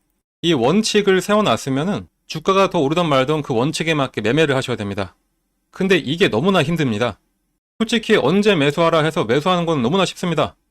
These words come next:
하지만 중요한 거는 매도죠. 매도를 해야 수익을 실현할 수가 있는 거니까요.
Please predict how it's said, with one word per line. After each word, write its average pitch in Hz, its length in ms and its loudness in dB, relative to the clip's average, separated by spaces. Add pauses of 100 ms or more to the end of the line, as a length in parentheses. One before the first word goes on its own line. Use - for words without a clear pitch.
(320)
하지만 214 320 -2
중요한 165 420 0
거는 160 320 0
매도죠. 139 460 0 (200)
매도를 165 380 0
해야 175 340 -2
수익을 196 360 2
실현할 202 280 0
수가 135 140 0
있는 131 200 0
거니까요. 113 480 -4